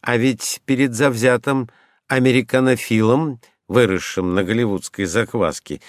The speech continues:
стояла противоположная задача. Когда пятого марта тысяча девятьсот сорок шестого года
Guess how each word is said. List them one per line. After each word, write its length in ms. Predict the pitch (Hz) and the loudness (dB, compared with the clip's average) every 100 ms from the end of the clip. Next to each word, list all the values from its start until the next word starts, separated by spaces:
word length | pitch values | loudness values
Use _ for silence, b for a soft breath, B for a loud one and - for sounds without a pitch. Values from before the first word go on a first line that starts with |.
| B | B
стояла 560 | - - 110 92 90 90 | -14 -4 0 2 0 0
противоположная 1200 | - 107 - 127 123 123 165 170 131 80 92 101 | -2 -4 -2 -2 -2 -2 -2 0 -2 -4 -6 -6
задача. 600 | 104 131 101 71 - - _ _ _ b b b b _ | -4 -6 -6 -10 -14 -20 _ _ _ b b b b _
Когда 360 | 87 92 202 | -6 0 0
пятого 480 | 190 170 180 170 131 | 2 2 2 2 2
марта 420 | 113 143 135 120 | 2 0 0 -2
тысяча 500 | 110 135 113 107 - | -2 -4 -4 -6 -8
девятьсот 540 | 98 101 101 - 156 - | -4 -4 -4 0 0 0
сорок 320 | - 110 95 | 0 0 0
шестого 540 | - 107 - 113 101 | -6 -6 -2 -2 0
года 420 | 98 95 95 110 | -2 0 2 0